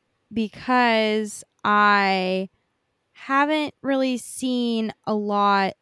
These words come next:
of, like, the original Batmans, or I haven't seen Green Lantern.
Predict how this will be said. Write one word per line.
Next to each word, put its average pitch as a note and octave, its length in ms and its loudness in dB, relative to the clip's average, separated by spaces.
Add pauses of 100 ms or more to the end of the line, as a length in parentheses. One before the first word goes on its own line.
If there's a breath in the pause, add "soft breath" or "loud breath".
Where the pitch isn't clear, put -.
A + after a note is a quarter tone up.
(120)
of, F3+ 640 -2 (1120)
like, E3+ 360 -6 (180)
the F#3+ 420 -4
original A#3 540 0
Batmans, F#3 1200 -2 (640 soft breath)
or G3 680 2
I G#3+ 100 -6
haven't A3 380 -4
seen A3 220 -4
Green A3+ 300 -6
Lantern. F3+ 1200 -6